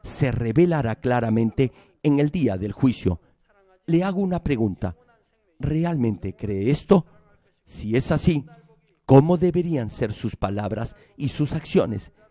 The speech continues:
¿Qué debería haber en su mente y en su corazón? ¿Alguna vez se ha preguntado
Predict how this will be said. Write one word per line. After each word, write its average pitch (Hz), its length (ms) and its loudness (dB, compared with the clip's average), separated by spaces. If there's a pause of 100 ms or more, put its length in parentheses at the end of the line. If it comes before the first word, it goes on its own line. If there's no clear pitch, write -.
(340)
¿Qué 202 160 2
debería 190 520 2
haber 123 340 -2 (260)
en 123 140 2
su 131 160 0
mente 117 440 2 (300)
y 123 120 0
en 110 80 0
su 147 180 2
corazón? 143 560 -2 (760)
¿Alguna 190 360 2
vez 127 160 6
se 110 120 -2
ha 104 80 -2
preguntado 107 640 2